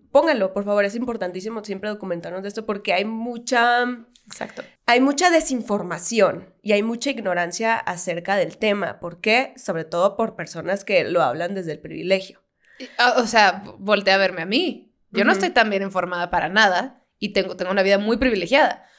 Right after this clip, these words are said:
Speaker 2: pero no significa que no podamos hablar del tema. Does my opinion matter? Eh, si
Speaker 1: Claro
Speaker 2: la
Speaker 1: que
Speaker 2: quieres
Speaker 1: no.
Speaker 2: escuchar, adelante. Yo no, ni tú ni yo nos tiramos de nada. Entonces creo que como que todo este speech que nos estamos echando es un poquito para decir, "Güey,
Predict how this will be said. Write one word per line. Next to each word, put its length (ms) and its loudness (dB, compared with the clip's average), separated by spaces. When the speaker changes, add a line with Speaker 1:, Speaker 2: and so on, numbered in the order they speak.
Speaker 2:
pero 140 2
no 80 4
significa 320 0
que 100 0
no 140 -4
podamos 320 2
hablar 220 -2
del 140 -6
tema. 240 0
Does 460 4
my 180 4
opinion 320 4
matter? 380 4
Eh, 360 -20
si 80 -2
Speaker 1:
Claro 100 4
Speaker 2:
la 100 6
Speaker 1:
que 100 4
Speaker 2:
quieres 120 4
Speaker 1:
no. 140 4
Speaker 2:
escuchar, 300 6
adelante. 680 2
Yo 220 4
no, 320 6
ni 240 -2
tú 140 0
ni 120 4
yo 140 6
nos 140 2
tiramos 580 0
de 160 -2
nada. 460 4
Entonces 300 -2
creo 200 6
que 100 -8
como 220 2
que 80 2
todo 300 6
este 240 4
speech 380 0
que 60 -2
nos 100 0
estamos 260 0
echando 580 0
es 180 4
un 120 2
poquito 360 -2
para 140 4
decir, 300 0
"Güey, 420 2